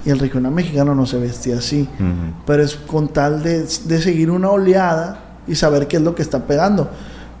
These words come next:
Speaker 1: Pero, por decir, güey, uno de los primeros que yo vi que empezó a vestirse así fue Codiciado.
Speaker 2: Simón.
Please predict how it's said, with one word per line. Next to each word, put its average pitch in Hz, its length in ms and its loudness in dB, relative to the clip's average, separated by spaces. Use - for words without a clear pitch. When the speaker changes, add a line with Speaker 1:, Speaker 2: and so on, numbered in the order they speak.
Speaker 1:
Pero, 165 840 2
por 165 160 4
decir, 180 300 4
güey, 151 260 2
uno 151 220 0
de 190 60 4
los 185 120 2
primeros 165 300 -2
que 165 140 -2
yo 151 140 4
vi 156 140 2
que 170 120 0
empezó 151 320 0
a 147 40 2
vestirse 156 340 0
así 185 360 0
fue 143 1300 0
Codiciado. 175 540 2
Speaker 2:
Simón. 98 440 -2